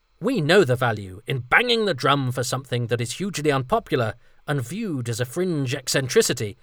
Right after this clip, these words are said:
and hoping that one day the country will come to its senses and realise that actually, we were right all the time. Having the courage of your convictions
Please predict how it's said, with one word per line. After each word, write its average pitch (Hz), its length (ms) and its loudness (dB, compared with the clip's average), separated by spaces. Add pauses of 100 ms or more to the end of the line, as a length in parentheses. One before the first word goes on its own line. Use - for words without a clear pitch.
(160)
and 180 160 -2
hoping 247 380 0 (300)
that 127 160 -8
one 175 240 6
day 101 240 -4 (300)
the 123 80 -8
country 160 420 -2
will 120 160 -4
come 156 220 -4
to - 140 -4
its - 140 -6
senses 165 480 0 (300)
and 123 160 0
realise 147 460 0
that - 260 -10
actually, - 560 -4 (420)
we 135 400 -2 (340)
were 101 120 -16
right 120 360 -6 (120)
all 110 180 -12
the - 140 -14
time. - 400 -8 (1040)
Having 220 280 4
the 170 80 0
courage 180 380 2
of 135 80 -6
your 151 140 2
convictions 131 640 -6